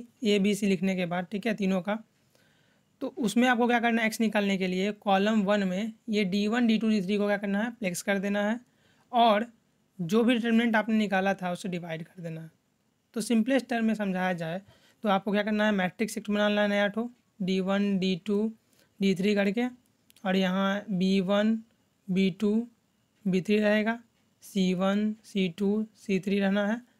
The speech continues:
ये क्या बन गया आपका, एक डिटरमिनेंट बन गया यहाँ पर, ठीक है, यहाँ पर डिटरमिनेंट बन गया। और इसको आप डिवाइड कर दीजिए किसके साथ, जो ए बी, ए वन, बी वन, सी वन का जो डिटरमिनेंट था शुरू में, लेफ्ट हैंड साइड वाले जो कोएफिशिएंट के डिटरमिनेंट थे,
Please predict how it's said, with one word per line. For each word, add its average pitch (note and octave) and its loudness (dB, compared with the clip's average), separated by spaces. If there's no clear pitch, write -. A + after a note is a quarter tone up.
ये A3 4
क्या A#3 2
बन A3+ 2
गया A3+ 2
आपका, A3+ 0
एक G#3+ 2
डिटरमिनेंट G3 2
बन A3 2
गया G#3+ 0
यहाँ G#3 2
पर, A#3+ -4
ठीक G3 0
है, B3+ 0
यहाँ F3+ 0
पर F#3+ -4
डिटरमिनेंट F#3+ 0
बन A3 2
गया। A#3 -2
और B3 4
इसको A#3+ 0
आप A3+ 2
डिवाइड G3+ 2
कर G#3 0
दीजिए G3 -2
किसके G3+ -2
साथ, B3 2
जो G#3+ -2
ए A#3+ 4
बी, A3+ 2
ए A3 2
वन, A#3 2
बी A3+ 4
वन, A3 2
सी G#3 0
वन G#3 0
का G#3 0
जो G3 0
डिटरमिनेंट F#3+ 0
था G3+ -10
शुरू G3 2
में, F3+ -2
लेफ्ट G3 -2
हैंड G3 -2
साइड F#3+ -2
वाले F#3 -2
जो F3+ -6
कोएफिशिएंट F#3 -4
के F#3+ 0
डिटरमिनेंट F3 -6
थे, B3 -6